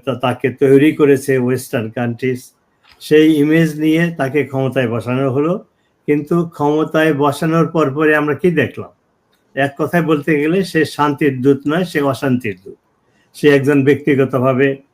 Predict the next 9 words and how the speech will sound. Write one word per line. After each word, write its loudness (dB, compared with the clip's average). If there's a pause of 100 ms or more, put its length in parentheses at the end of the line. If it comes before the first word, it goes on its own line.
(300)
দুর্নীতিবাজ 4 (100)
লোক। -4
সে -2 (400)
ক্ষমতায় 2
বসে 0
ছয়শো, -2
ছয়ষট্টি -4
কোটি -2
টাকার -4